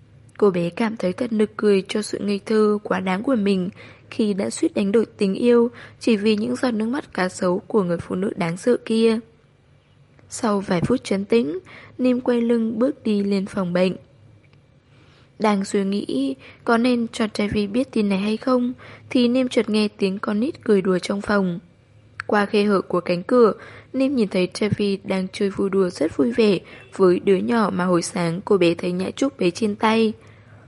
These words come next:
Nhìn hai người họ chơi đùa với nhau rất thân thiết, Nim khẽ mỉm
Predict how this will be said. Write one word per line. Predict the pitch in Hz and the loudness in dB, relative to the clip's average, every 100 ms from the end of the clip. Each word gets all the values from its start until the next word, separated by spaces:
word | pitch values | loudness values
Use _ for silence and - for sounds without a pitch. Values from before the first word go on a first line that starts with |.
| - - | -20 -4
Nhìn | 214 202 185 | 2 2 2
hai | 214 202 | -2 0
người | 190 | 0
họ | 190 - - | 0 -2 -2
chơi | 202 | -2
đùa | 185 185 | 2 0
với | - 175 | 0 -4
nhau | 196 185 | -2 -2
rất | 185 285 | -2 -2
thân | - 208 | -2 -2
thiết, | 196 269 349 - - - - - | 0 0 -2 -4 -20 -20 -20 -14
Nim | - 214 190 190 | -2 0 0 -2
khẽ | - - | -6 -4
mỉm | 240 240 | 0 0